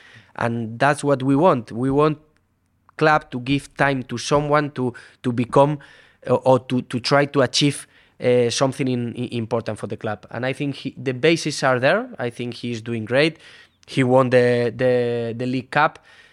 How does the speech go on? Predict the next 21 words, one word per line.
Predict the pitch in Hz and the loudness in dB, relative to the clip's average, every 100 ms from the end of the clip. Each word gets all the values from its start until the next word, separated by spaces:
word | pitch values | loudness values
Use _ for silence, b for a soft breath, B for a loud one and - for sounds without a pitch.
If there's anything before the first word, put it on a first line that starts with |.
| b - | b 0
Um, | 123 120 120 117 120 117 120 117 120 120 110 - B B B B - | 2 2 0 -2 -2 -2 -4 -4 -6 -6 -10 -14 B B B B -2
and, | 123 123 120 117 117 117 113 95 90 87 - _ _ _ - | 0 0 -4 -6 -6 -6 -6 -8 -10 -12 -18 _ _ _ -10
and | - 143 | 0 2
I | 160 | 2
think | 208 196 - _ - | 0 -4 -8 _ -18
he's | - 185 170 160 | -4 -2 0 0
in | |
the | 156 | 2
right | 147 147 | 4 4
way, | 143 165 113 | 4 4 2
but | 120 117 120 _ _ _ _ _ - | -4 -6 -8 _ _ _ _ _ -6
we | 127 151 170 - | 2 4 4 0
or, | 117 107 - | -4 -4 -8
or, | 113 110 | -10 -8
or, | 120 110 - | -6 -6 -6
or | 113 | -6
you | 110 135 131 | 0 2 4
guys | 135 143 160 - | 4 2 0 -4
as | 113 | -4
a | 123 | -4
fans, | - 143 165 | 0 0 -2